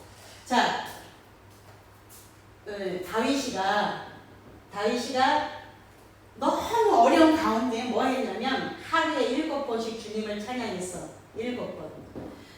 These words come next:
그 앞에 보면 온갖 저주를 다 하면서 뭐예요? 나를 괴롭히는 인간들이 너무나 많습니다. 내가 이렇게 도망갑니다. 그런데 나중에는 그렇게 다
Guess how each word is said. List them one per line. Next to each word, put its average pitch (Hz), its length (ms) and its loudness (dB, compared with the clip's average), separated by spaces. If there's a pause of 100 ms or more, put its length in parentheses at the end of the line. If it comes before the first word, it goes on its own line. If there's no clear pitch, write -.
(180)
그 285 120 -2
앞에 285 380 6
보면 247 960 -4
온갖 277 460 0
저주를 240 480 -4
다 214 200 -2
하면서 220 400 -4
뭐예요? 180 640 -4
나를 240 340 -2
괴롭히는 269 460 -2
인간들이 240 360 -8
너무나 190 280 -6
많습니다. 202 960 -4 (160)
내가 214 200 -2
이렇게 220 180 -6
도망갑니다. 190 920 -6 (240)
그런데 220 720 -6
나중에는 202 840 -6
그렇게 220 360 -6
다 - 60 -12